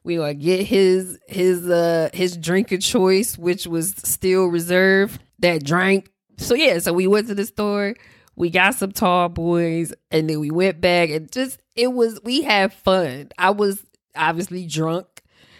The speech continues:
and he just, it tickled him so much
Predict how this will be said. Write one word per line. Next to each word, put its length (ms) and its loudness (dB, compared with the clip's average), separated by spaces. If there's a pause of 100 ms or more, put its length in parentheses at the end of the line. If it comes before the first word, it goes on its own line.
(360)
and 680 2 (1300)
he 440 0
just, 380 0 (500)
it 200 2
tickled 460 -2
him 200 -2
so 500 -2
much 580 -2